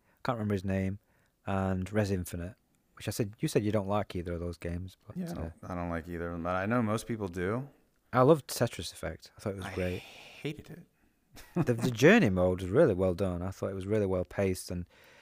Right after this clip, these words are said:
Speaker 1: the way that it ebbed and flowed, the music and the, the progression, it was really well done.
Speaker 2: Yeah. Oh, yeah. This is something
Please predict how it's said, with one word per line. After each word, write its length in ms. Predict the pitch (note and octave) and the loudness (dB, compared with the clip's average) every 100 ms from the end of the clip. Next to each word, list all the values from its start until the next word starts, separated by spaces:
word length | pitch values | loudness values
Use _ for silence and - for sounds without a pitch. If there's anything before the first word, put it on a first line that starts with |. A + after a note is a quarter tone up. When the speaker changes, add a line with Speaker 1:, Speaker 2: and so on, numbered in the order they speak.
| - - | -14 2
Speaker 1:
the 80 | |
way 120 | A#2 A#2+ | 8 8
that 100 | A2+ | 6
it 120 | A2 | 2
ebbed 260 | G#2+ G#2+ G#2+ | 2 2 0
and 120 | G2 | -2
flowed, 460 | - A2+ A2 G#2 G#2 | 2 6 6 4 2
the 100 | G2 | -2
music 520 | F#2+ G#2 G2+ G2 - | 0 2 0 -2 -6
and 140 | F#2 F2+ | -6 -6
the, 80 | - - | -8 -8
the 100 | F2+ | -8
progression, 560 | - G#2 G2 F#2 - F#2+ | -8 -8 -4 -6 -6 -8
it 80 | G#2 | -8
was 140 | G2 | -2
really 220 | F#2+ F2 | -2 0
well 160 | F2 E2+ | -2 -6
done. 200 | F#2+ F#2+ | -4 -2
Speaker 2:
Yeah. 140 | C#3 - - | -2 -2 -2
Oh, 80 | |
yeah. 260 | C3 B2 - - | 2 2 0 -6
This 100 | A#2+ | -10
is 60 | - | -6
something 320 | C3 A#2 G#2+ | -4 -2 -4